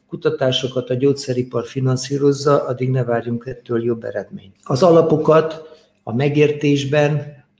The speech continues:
a megelőzésben az doktor Rike Gerthamer tette le nekünk. Ő az a csodálatos orvos, teológus, fizikus, feltaláló zseni, aki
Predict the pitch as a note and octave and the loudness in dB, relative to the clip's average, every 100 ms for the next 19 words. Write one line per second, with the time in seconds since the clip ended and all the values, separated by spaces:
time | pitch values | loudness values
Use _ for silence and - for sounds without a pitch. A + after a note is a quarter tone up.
0 | _ - B2+ B2 B2 B2 B2 A2+ C#3 D3+ | _ -4 0 2 2 2 -2 -2 0 2
1 | C#3 C#3+ C#3 C#3 C#3 C3+ C#3 C#3+ C#3+ - | 2 4 2 0 -2 -2 -2 -2 -2 -8
2 | _ _ _ _ _ _ C3 C3+ - D3 | _ _ _ _ _ _ -4 -4 -6 -8
3 | D#3+ - C#3 D#3 - C#3 C3+ B2+ - B2 | -8 -2 -2 -2 -4 0 2 0 -2 -4
4 | A2+ G#2+ G2+ A2+ - - G2 F#2+ G2 D3 | -2 -2 -4 -10 -10 -10 -8 -10 -12 -4
5 | D3+ D3 _ _ _ _ _ _ _ D#3+ | -4 -4 _ _ _ _ _ _ _ 2
6 | D3+ D3 C#3+ D3+ C#3 C#3 C3+ C3 C3 B2+ | 2 2 0 -2 0 2 0 0 -2 -2
7 | - - - D3+ B2+ A2+ G#2+ - - - | -6 -10 0 2 2 -2 -8 -10 -14 -16
8 | _ _ _ _ _ _ _ _ _ D#3 | _ _ _ _ _ _ _ _ _ 4
9 | D#3+ C#3+ C3 A2+ A2 A2 A2 - _ E3 | 6 6 4 2 -4 -12 -14 -18 _ -10
10 | D#3 C#3 C#3 B2+ G#2+ - - D#3+ D#3+ D#3+ | -8 -8 -10 -18 -16 -16 -2 2 2 2
11 | C3 B2 A#2+ B2 A#2 C3 C#3+ E3 D#3+ _ | 0 0 -2 -4 -4 -4 -4 -6 -10 _
12 | _ _ _ G3 F#3+ F#3+ F3+ F3+ F#3 | _ _ _ -6 0 2 4 4 0